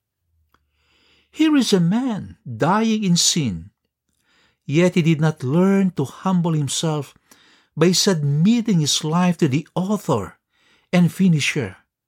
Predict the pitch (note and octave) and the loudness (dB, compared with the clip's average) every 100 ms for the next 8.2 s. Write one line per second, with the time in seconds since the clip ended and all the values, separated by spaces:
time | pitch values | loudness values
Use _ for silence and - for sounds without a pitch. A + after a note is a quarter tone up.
0 | _ B2+ A2+ A2 B2 A2+ A2 A2+ - _ | _ -8 -4 -6 -6 -8 -12 -14 -18 _
1 | _ _ _ _ _ _ _ _ _ _ | _ _ _ _ _ _ _ _ _ _
2 | _ _ _ _ C#4+ C#4+ G#3+ - - G3+ | _ _ _ _ 0 2 2 0 0 0
3 | A2+ G#2 F3+ F#3 - - C#3 B2 B2+ A#2+ | -2 -6 -4 -2 -4 -4 -8 -6 -6 -6
4 | - D3+ D#3 D3+ C#3 A#2+ - E2 - _ | -4 -4 -6 -6 -4 -6 -8 -12 -14 _
5 | _ _ _ _ _ _ _ _ _ _ | _ _ _ _ _ _ _ _ _ _
6 | _ _ _ _ - - G#3 G#3 G3 - | _ _ _ _ -4 0 2 2 0 -2
7 | - G3+ G#3+ G#3 - F#3 E3 G#2 D3+ F#3 | 0 2 2 0 -2 0 0 -4 -2 -2
8 | G3 C#3 | -2 0